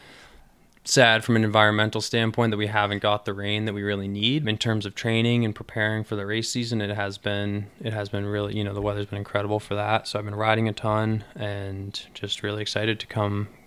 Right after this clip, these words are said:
come into a big season ahead. I think this next weekend I'm going out to Oklahoma for Mid-South, and then I'll take a little kind of mid-season break. So I'll take a few days off and just rest and reset and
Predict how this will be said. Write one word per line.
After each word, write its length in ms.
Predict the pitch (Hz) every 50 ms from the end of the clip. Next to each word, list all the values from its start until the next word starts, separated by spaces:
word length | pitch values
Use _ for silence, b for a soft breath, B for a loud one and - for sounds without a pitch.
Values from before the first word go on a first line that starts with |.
| -
come 180 | - - 110 104
into 220 | 104 104 - -
a 60 | 104 104
big 240 | 104 104 107 104
season 320 | - - 107 107 107 107 104
ahead. 420 | 104 104 107 107 107 107 107 107 -
I 80 | - 107
think 320 | - 110 107 104 - - B B B B B B B B B B
this 260 | 113 113 - - -
next 260 | 120 113 113 - -
weekend 320 | 120 117 110 - 113 110
I'm 80 | 107 104
going 220 | 104 107 107 104
out 160 | 104 101 104 -
to 80 | -
Oklahoma 480 | 98 110 - 107 104 113 110 113 117 113
for 120 | - -
Mid-South, 640 | 101 107 120 120 - - 135 131 135 139 135 - -
and 160 | - 104 104
then 120 | 101 101 101
I'll 100 | 101 98
take 220 | - 110 107 -
a 40 | 101
little 400 | 104 101 101 101 101 98 - - - -
kind 180 | - - 104 101
of 240 | 104 101 - - - - - - - - - - -
mid-season 680 | - 113 107 107 101 - - - 107 104 104 104 101
break. 320 | 101 - 104 101 123 127 -
So 140 | - -
I'll 40 | 104
take 180 | - - 104 -
a 60 | 104
few 140 | - - 104
days 200 | 107 104 107 120
off 380 | 139 151 147 147 147 143 -
and 80 | 110 101
just 180 | 98 95 - -
rest 380 | 117 120 123 120 117 - -
and 80 | - 104
reset 560 | 107 113 - - - 110 107 110 113 - - B B B B B B B B - -
and 580 | - 107 104 98 98 95 95 101 101 98 -